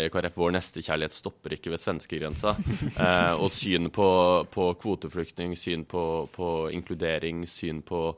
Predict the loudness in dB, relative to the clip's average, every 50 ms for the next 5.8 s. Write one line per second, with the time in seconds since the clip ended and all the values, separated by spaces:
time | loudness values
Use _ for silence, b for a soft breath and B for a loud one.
0 | B B B B B B -6 -2 -2 -2 -2 -2 -2 -2 -2 -2 -2 -2 -4 -4
1 | -4 -6 -4 -4 -6 -8 -8 -10 -12 -10 -10 -10 -10 -8 -6 -4 -2 -2 -2 -2
2 | -4 -6 -8 -12 -10 -8 -8 -8 -8 -8 -6 -6 -6 -6 -6 -8 -8 -8 -10 -10
3 | -8 -8 -8 -8 -6 -8 -8 -8 -10 B B B B B B B -4 -2 -2 0
4 | 0 -2 -2 -4 -4 -6 -8 -10 -12 -14 -16 -18 -16 -16 -12 -6 -2 0 0 0
5 | 0 -2 -4 -6 -8 -10 -10 -10 -8 -6 -4 -6 -4 -4 -6 -6